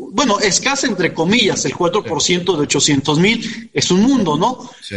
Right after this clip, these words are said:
Speaker 1: Pero, pero vamos, escasa en comparación a lo que el, el gran grupo que estamos teniendo de menores e inclusive de personas en un, en un momento de productividad importante, que es de los dieciocho a los treinta y nueve años.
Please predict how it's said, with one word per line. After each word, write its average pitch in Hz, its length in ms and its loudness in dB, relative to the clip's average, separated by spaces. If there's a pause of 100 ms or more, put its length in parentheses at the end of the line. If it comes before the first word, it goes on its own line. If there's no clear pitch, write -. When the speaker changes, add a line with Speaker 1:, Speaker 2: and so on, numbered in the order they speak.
(100)
Speaker 1:
Pero, 190 340 0
pero 196 180 2
vamos, 214 420 -2
escasa 269 600 0
en 285 120 0
comparación 190 1000 -2
a 190 460 -4
lo 170 280 0
que 165 380 -2
el, 160 240 2
el 160 160 2
gran 190 300 0
grupo 190 320 0
que 160 80 -4
estamos 170 420 -2
teniendo 170 480 2
de 156 140 0
menores 175 580 2 (240)
e 170 120 2
inclusive 185 1080 0
de 156 440 -2 (260)
personas 185 760 0
en 156 160 2
un, 170 320 0
en 156 140 2
un 175 360 0
momento 160 480 0
de 160 140 2
productividad 147 680 0
importante, 170 760 -2 (340)
que 160 120 2
es 151 60 0
de 170 120 2
los 147 140 0
dieciocho 139 580 0
a - 80 0
los 139 200 0
treinta 139 300 0
y 135 60 2
nueve 143 320 2
años. 127 400 -4